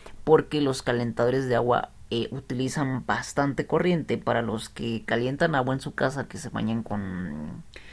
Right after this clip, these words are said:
con, con un calentador de agua, pues deben de saber que están forzando demasiada corriente, ya que, bueno, pues también obviamente, eh, tarda demasiado en,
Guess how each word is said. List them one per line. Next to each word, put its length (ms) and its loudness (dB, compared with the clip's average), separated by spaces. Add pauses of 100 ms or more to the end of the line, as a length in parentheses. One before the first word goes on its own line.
(360)
con, 560 0
con 220 -2
un 120 0
calentador 640 2
de 140 4
agua, 320 6 (800)
pues 180 2
deben 220 4
de 100 4
saber 460 2 (480)
que 680 2 (920)
están 340 2
forzando 500 0
demasiada 640 2
corriente, 460 0
ya 160 0
que, 100 -2
bueno, 240 0
pues 180 -4
también 280 0
obviamente, 540 0 (500)
eh, 520 2
tarda 280 8
demasiado 880 2
en, 1900 -4